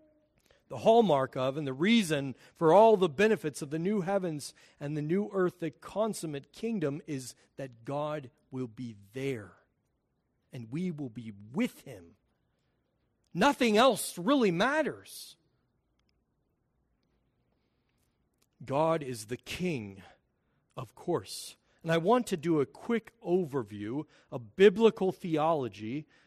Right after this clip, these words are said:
of God's kingship. Just tracing out from Genesis to where we are in the story now so that we understand the ways that God is unfolding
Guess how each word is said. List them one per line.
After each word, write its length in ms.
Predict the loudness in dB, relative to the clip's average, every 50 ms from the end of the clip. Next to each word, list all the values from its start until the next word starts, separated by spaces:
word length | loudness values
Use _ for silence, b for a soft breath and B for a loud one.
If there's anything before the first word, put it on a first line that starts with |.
| b b -4
of 280 | -2 0 0 0 -2 -6 _ _ _ _ _ _ _ _ _ -12
God's 540 | -6 -4 -4 -2 -4 -4 -6 -10 -16 -20 -20 _ _ _ -16
kingship. 580 | -10 -8 -6 -6 -6 -6 -8 -12 -14 -14 -18 -20 _ _ _ _ _
Just 300 | -2 -2 -2 -2 -4 -10
tracing 680 | -14 -16 -8 0 2 4 4 4 2 2 0 2 2 2
out 380 | 2 0 0 -2 -2 -4 -8 -14 b b b b b b
from 400 | _ -2 0 2 2 2 2 -2
Genesis 720 | -6 -4 -2 0 0 2 0 0 -2 -2 -4 -4 -4 -6
to 120 | -6 -8
where 360 | -8 -4 -2 0 0 0 0 0
we 180 | -2 -4 -6
are 300 | -4 -4 -2 -2 -2 -2
in 100 | -4 -6
the 80 | -6 -6
story 500 | -8 -10 -10 -4 -4 -2 -2 -2 -4 -4
now 460 | -6 -6 -4 -4 -4 -4 -6 -8 -10 b b b b
so 180 | b -4 -2 0
that 120 | 2 2
we 180 | 2 0 -4 -6 0 2
understand 840 | 4 4 4 4 0 -2 -2 -2 -4 -4 -4 -2 0 2 0 0
the 60 | 0 -2
ways 380 | 0 2 2 2 2 0 -2
that 200 | -6 -10 -10 -6
God 300 | -4 -2 0 2 2 0
is 100 | -2 -4
unfolding 1120 | -4 -6 -6 -8 -10 _ _ 0 2 4 4 2 2 0 -4 -6 -8 -8 -12 -14 -16 -18